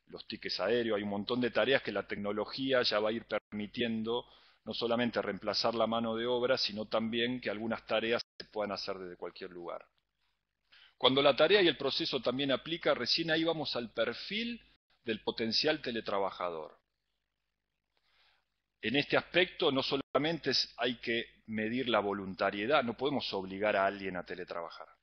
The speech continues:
Porque si lo obligamos, más que un beneficio, es un castigo. Entonces, además de su voluntariedad,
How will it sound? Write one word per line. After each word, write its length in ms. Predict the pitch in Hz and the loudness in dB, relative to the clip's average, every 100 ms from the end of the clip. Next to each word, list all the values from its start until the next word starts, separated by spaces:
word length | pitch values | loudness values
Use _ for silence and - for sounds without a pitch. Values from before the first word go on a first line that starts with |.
| _ _ _ _ _ _ _ _ _ _ _ _ _ _ _ _ | _ _ _ _ _ _ _ _ _ _ _ _ _ _ _ _
Porque 220 | - 92 92 | -16 -8 -4
si 120 | 92 | -2
lo 80 | 92 | -2
obligamos, 460 | 92 104 120 120 | 0 2 4 2
más 160 | 104 95 | -2 -6
que 100 | 98 | -6
un 80 | 92 | -8
beneficio, 460 | 92 90 110 113 | -8 -8 -8 -8
es 100 | - | -10
un 60 | 85 | -10
castigo. 600 | 87 - 131 98 80 78 _ _ _ _ - | -12 -12 -10 -10 -12 -20 _ _ _ _ -14
Entonces, 480 | 92 110 - 98 - | -6 -4 -4 -6 -2
además 500 | 98 92 104 190 165 | 0 0 4 4 4
de 80 | 139 | 0
su 180 | - | -4
voluntariedad, 760 | 98 95 92 95 98 110 90 104 | -6 -8 -8 -4 -2 0 0 -2